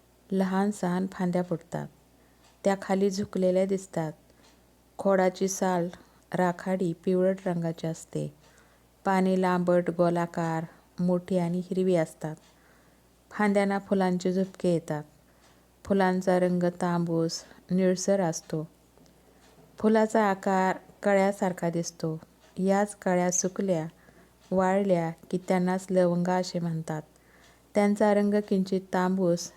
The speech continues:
काळपट असतो. त्या आकाराने बारीक आणि चवीला तिखट असतात. लवंगाचे औषधी उपयोग व गुणधर्म. लवंगा औषधासाठी तसेच मसाला पदार्थात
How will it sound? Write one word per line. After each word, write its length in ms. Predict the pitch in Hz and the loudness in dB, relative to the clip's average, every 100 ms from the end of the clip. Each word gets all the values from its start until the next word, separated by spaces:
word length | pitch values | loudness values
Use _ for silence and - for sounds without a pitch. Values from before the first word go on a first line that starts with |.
| _ - | _ -4
काळपट 420 | 180 180 185 185 | -2 0 -2 0
असतो. 460 | 165 - - 151 160 - - _ _ _ | -2 -4 -8 -8 -10 -20 -20 _ _ _
त्या 120 | - 196 | 0 2
आकाराने 600 | 185 185 180 175 175 175 | 0 0 0 0 0 0
बारीक 480 | 175 175 175 175 | 0 0 0 -4
आणि 180 | 165 165 | -4 -4
चवीला 460 | 180 180 165 165 170 | -2 -2 0 -2 -4
तिखट 440 | - 185 - 175 | -6 -6 -4 -2
असतात. 420 | 160 - - 156 151 - _ _ _ - _ _ _ _ _ _ - | -2 -6 -10 -12 -12 -18 _ _ _ -20 _ _ _ _ _ _ 0
लवंगाचे 580 | 214 226 233 220 208 208 | 4 4 4 4 2 2
औषधी 560 | 202 202 - 190 202 - | 2 2 -2 -2 -2 -2
उपयोग 400 | 190 190 180 180 | -2 2 2 2
व 100 | 185 185 | 0 0
गुणधर्म. 580 | 202 180 170 160 156 160 - _ - _ _ _ _ - | 0 0 0 -2 -4 -8 -14 _ -20 _ _ _ _ -2
लवंगा 640 | 196 202 196 190 185 180 170 - | 4 4 4 2 2 2 -2 -2
औषधासाठी 840 | 190 185 190 185 202 202 175 180 175 | 0 2 0 0 0 0 -2 -2 -2
तसेच 340 | 180 175 175 165 - - - | -2 0 -2 -2 -8 -20 -8
मसाला 460 | 180 190 190 185 190 | -2 -2 0 0 0
पदार्थात 600 | 196 175 175 160 - 175 | 0 0 0 -2 -4 -4